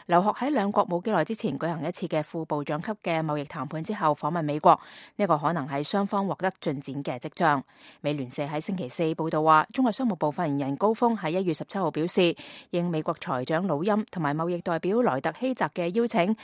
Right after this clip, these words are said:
劉鶴喺一月三十至到三十一號訪問美國，就中美經貿問題進行磋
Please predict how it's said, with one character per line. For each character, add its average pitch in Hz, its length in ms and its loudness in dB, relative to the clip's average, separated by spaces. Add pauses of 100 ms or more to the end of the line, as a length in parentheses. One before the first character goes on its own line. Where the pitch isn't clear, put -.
(240)
劉 160 180 4
鶴 170 240 2
喺 185 120 -4
一 254 140 -2
月 190 140 0
三 226 340 0
十 170 100 0 (120)
至 156 120 -4
到 147 160 0
三 202 220 -4
十 143 80 -6
一 175 80 -4
號 175 180 -2
訪 139 160 -2
問 143 140 -4
美 135 160 -4
國， 160 240 6 (340)
就 151 300 2
中 220 160 0
美 175 160 2
經 220 180 0
貿 156 140 0
問 131 160 -2
題 123 260 -4
進 151 200 -4
行 131 180 -4
磋 185 140 -2